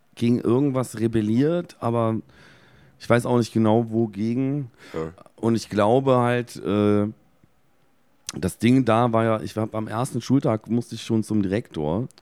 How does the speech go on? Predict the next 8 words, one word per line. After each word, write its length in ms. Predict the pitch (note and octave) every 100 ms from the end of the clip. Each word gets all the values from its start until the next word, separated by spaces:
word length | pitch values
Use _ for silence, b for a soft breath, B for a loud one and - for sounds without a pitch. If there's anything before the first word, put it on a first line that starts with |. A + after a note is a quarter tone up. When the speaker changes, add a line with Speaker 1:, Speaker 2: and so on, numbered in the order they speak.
| -
Speaker 2:
Ja. 240 | D2 D2+ -
Speaker 1:
ohne 280 | G#2 A#2+ E2+
Anlass, 640 | A2 G2 G#2+ D#3+ - - b b -
damit 240 | G2+ A2
der 80 | A2
mich 200 | G#2+ F#2
erstmal 340 | G#2+ - G#2+
bedroht. 580 | G2 E2+ F2 F2+ - -